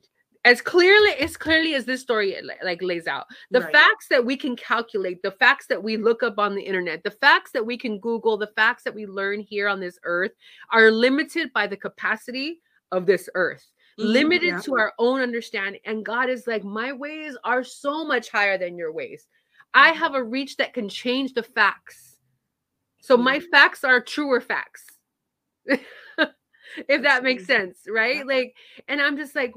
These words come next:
Speaker 1: "Wow," like, and it makes me feel, like, challenged because if all of our gauges for, like, all of the people that we rely on
Speaker 2: Mm-hmm.
Speaker 1: only see physical,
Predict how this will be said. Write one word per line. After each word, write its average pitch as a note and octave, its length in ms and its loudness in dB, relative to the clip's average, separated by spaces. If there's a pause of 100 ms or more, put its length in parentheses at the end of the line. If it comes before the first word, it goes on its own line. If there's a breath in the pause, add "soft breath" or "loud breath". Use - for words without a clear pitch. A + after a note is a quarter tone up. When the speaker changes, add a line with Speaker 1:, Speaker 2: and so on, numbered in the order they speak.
(100)
Speaker 1:
"Wow," C4 340 -8
like, A3+ 220 -6 (480 soft breath)
and C#4 240 4
it D4+ 160 0
makes D4+ 380 -4
me G4 180 -2 (400)
feel, D4+ 480 0
like, G#3+ 320 -4
challenged B3 920 -4
because G3+ 880 -6 (2500)
if D4 220 -4 (100)
all B3+ 260 0
of D#4+ 140 -4
our C4+ 140 0
gauges G#3 800 -6
for, F3+ 720 -4 (340)
like, F#3 300 -6
all G3+ 180 -6
of B3 60 -8
the C#4+ 100 -8
people A3+ 420 -8
that A3+ 140 -8
we G3 80 -14
rely E3+ 480 -6
on A#3 340 -6 (420)
Speaker 2:
Mm-hmm. F3+ 300 -18 (220)
Speaker 1:
only A#3 400 -2
see G3+ 420 -12
physical, F#3+ 800 -8